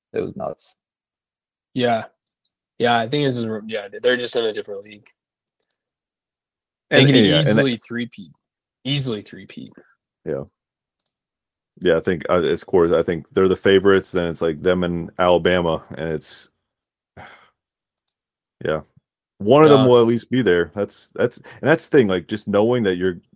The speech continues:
Speaker 3: you, as long as you don't lose two games, you're going to the playoff. If you're one of those two schools, it's,
Speaker 2: Mm-hmm.
Speaker 3: you know,
Speaker 1: That's the difference between
Speaker 3: easy.
Speaker 1: college and the N F L. What you started off with, Rick. It's like,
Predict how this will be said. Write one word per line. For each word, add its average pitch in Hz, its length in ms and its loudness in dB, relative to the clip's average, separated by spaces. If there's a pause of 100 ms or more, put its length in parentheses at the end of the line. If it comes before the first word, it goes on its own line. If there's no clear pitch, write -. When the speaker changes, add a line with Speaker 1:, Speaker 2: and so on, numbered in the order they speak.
Speaker 3:
you, 101 220 -8 (240)
as 95 100 -8
long 131 160 2
as 127 100 -2
you 131 60 2
don't 120 160 0
lose 113 260 -2
two 117 200 -4
games, 110 380 -2
you're 101 100 -4
going 101 180 0
to 98 60 -2
the 95 120 -2
playoff. 104 520 0
If 92 160 -12
you're 92 200 -6
one 92 180 -8
of 95 60 -4
those 92 160 -4
two 104 120 -8
schools, 107 520 -4
it's, - 340 -10 (520)
Speaker 2:
Mm-hmm. 120 440 -4 (320)
Speaker 3:
you 69 40 -14
know, 73 160 -14 (340)
Speaker 1:
That's 131 220 2
the 226 60 4
difference 139 280 -2
between 117 180 -6
Speaker 3:
easy. - 40 -6
Speaker 1:
college 113 260 6
and 104 80 -4
the 107 40 -4
N 104 80 -6
F 92 100 -8
L. 120 280 -2
What 101 140 -10
you 101 120 -6
started 98 340 -4
off 123 160 0
with, 87 160 -10
Rick. 98 280 -6
It's - 120 -16
like, 95 320 -6